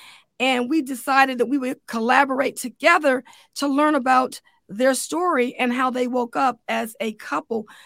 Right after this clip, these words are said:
because we end up talking to so many people where they just wanna know how to wake up their spouse.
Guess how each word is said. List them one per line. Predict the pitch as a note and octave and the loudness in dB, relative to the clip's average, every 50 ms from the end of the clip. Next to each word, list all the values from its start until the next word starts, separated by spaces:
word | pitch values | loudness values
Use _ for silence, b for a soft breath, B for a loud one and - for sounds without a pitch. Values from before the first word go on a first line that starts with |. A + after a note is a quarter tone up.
| B B _ | B B _
because | - A#3+ A#3 D4 C4+ B3+ | -10 -4 -4 -4 -4 -2
we | C4 D#4 F#4 G4 F#4+ | 0 2 2 2 2
end | F#4+ F4 E4 D4 | 0 -2 0 0
up | D4 C#4+ C#4 - _ - | 2 0 0 -2 _ -6
talking | C4 C4+ C4+ B3+ - C4 | -4 -4 -4 -4 -4 -4
to | A#3 A3 | -6 -6
so | A3 - C#4+ C#4 D#4 | -6 -4 -2 0 0
many | D#4+ E4 F4 F4+ | 0 0 -2 -4
people | E4 - - - E4+ E4 E4 - A#3 A3+ A3+ A3 b b b b b b b | -6 -8 -6 -4 -4 -4 -4 -4 -6 -6 -6 -8 b b b b b b b
where | A3+ B3+ | 0 2
they | B3 C4+ B3+ | 2 2 2
just | A3+ - C4 A3+ - | 2 -2 -6 -4 -4
wanna | A#3+ B3+ B3+ B3+ | -4 -2 -2 0
know | B3+ A#3+ A#3 G#3+ | -2 -2 -4 -6
how | G3+ - - D4+ D#4+ D#4+ E4 D#4+ | -6 -4 0 2 2 4 2 2
to | - - D4 | -2 -2 -2
wake | C4 B3+ A#3+ A#3+ | -2 -4 -4 -6
up | A#3+ A#3 | -8 -8
their | A3 A3 | -8 -8
spouse. | G3+ - - - - - A3 - - - - - - | -8 -8 -4 -2 0 2 2 0 -2 -4 -10 -16 -20